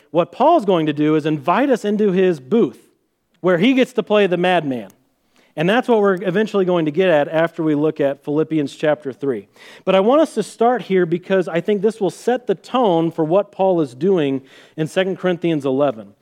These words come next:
So let's read, looking at Philippians three, verse two, down through verse eleven, an amazing passage of Scripture. Paul writes to this church in Philippi, Beware of the dogs. Beware of the evil workers. Beware of the false circumcision.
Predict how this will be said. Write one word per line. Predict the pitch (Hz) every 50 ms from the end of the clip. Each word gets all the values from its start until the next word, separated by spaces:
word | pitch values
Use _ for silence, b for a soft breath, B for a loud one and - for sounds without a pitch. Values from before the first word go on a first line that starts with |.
| b b b b b
So | - 190 190
let's | 240 294 285 -
read, | 233 226 233 233 233 226 220 208 - - -
looking | 190 202 208 226 226 220
at | 202 185 -
Philippians | - 175 190 233 240 - 277 233 202 - -
three, | - 190 190 190 190 196 196 185
verse | 180 147 131 175 190 180 180 -
two, | - - - - 220 190 143 135 131 131
down | 131 127 165 170 190 220 247 247
through | - 196 190 185
verse | 156 139 160 165 165 160 - - -
eleven, | - 143 135 135 139 131 117 110 101 98 - _ -
an | 143
amazing | 139 139 147 175 208 233 240 247 233 175 190 190 -
passage | - 170 170 165 160 - 160 143
of | 143 -
Scripture. | - - 143 131 - - - 107 101 _ _ b b b b b b b b b b b b b b b b b
Paul | - 220 254 262
writes | 220 185 175 185 180 - -
to | - 180
this | 175 196 196 190
church | - - 202 196 -
in | 190 185
Philippi, | 185 - 165 147 127 117 - 123 110 104 107 113 - _ _ _ _ _ _ _ _ _ _ _ _ -
Beware | 180 185 175 165 185 214 240 247 254 247 240 220 - -
of | 180 180 151
the | 180
dogs. | 165 165 160 151 143 123 113 107 98 - - - - _ _ _ _ _ _ b b b b b
Beware | - 185 190 180 175 190 214 233 247 240
of | 180 180 175 151
the | 175 185 - 190
evil | 208 220 214 202 180
workers. | 165 170 175 165 - - 135 113 110 - - -
Beware | - 135 175 185 175 160 208 226 240 233 190 165 160 160
of | 175 - 151 139 139
the | 156
false | 143 - - 190 190 196 202 196 185 - - -
circumcision. | - - - 175 170 - 156 135 - - 127 113 104 110 104 104